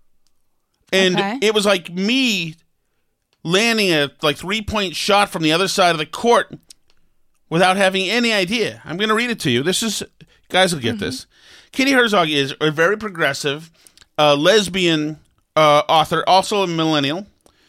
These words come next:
Speaker 1: um, who, uh, it was part of a great podcast called the Blocked and Reported co-, podcast.
Speaker 2: Mm-hmm.
Speaker 1: Um, and this is her. Actually, she, uh, she had two excellent tweets on this.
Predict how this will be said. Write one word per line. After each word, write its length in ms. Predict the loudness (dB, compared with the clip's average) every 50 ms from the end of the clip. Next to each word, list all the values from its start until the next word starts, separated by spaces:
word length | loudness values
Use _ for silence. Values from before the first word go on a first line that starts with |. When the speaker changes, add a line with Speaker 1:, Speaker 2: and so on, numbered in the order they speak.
| _ _ _ _ _ _ 2
Speaker 1:
um, 580 | 4 4 6 6 6 6 6 4 4 2 0 -2 0
who, 400 | 0 2 2 2 2 0 0 0
uh, 220 | 0 2 2 2 0
it 120 | -2 0
was 180 | 0 0 -2 -2
part 260 | -2 0 2 2 2
of 60 | 2
a 60 | -2 -6
great 320 | -4 -4 -4 -4 -4 -4
podcast 500 | -2 0 0 0 0 -2 -4 -4 -4 -4
called 160 | -6 -6 -6
the 60 | -6
Blocked 280 | -4 -4 -4 -4 -4 -6
and 120 | -8 -8
Reported 480 | -8 -6 -4 -4 -4 -4 -4 -8 -10 -12
co-, 260 | -6 -4 -2 -2 -2 -4 _ -14 -6
podcast. 520 | -4 -2 -2 -2 -2 -4 -4 -4 -4 -6 -12 _ _ _ -16 -14
Speaker 2:
Mm-hmm. 280 | -12 -10 -10 -10 -12 -14 -16 _ _ _ _ _ _ _ _ _ _ _ _ -2 0
Speaker 1:
Um, 680 | 2 2 4 4 4 4 4 4 4 2 2 0 -2 -4
and 440 | -2 0 2 2 2 0 -2 -2 -2
this 260 | -2 0 0 0 -2
is 300 | -2 -2 -4 -4 -6 -6
her. 340 | -2 0 0 2 0 0 -2 -6 -10 -14 -20 _ _ _ _ _ _ _ _ _ _ _ _ _ _ _ _ _ _ _ _ _ _ _ _ _ _ _ _ _ _ _ _ _ _ _ _ _ -4 -2
Actually, 340 | -2 0 0 0 0 0
she, 420 | -2 -2 -2 -2 0 0 0 0 2
uh, 560 | 4 4 6 6 6 6 6 4 2 0 -2
she 180 | -4 -4 -2 -2
had 180 | -2 -4 -4 -6
two 460 | -2 -2 0 0 -2 -4 -10 -16 -20 _ _ _ _ _ _ _ _ _ _ _ _ _ _ _ _ _ _ _ 2
excellent 460 | 2 2 2 0 -2 -2 -4 -4 -8
tweets 240 | -8 -6 -6 -6 -6
on 80 | -6 -6
this. 260 | -6 -6 -8 -10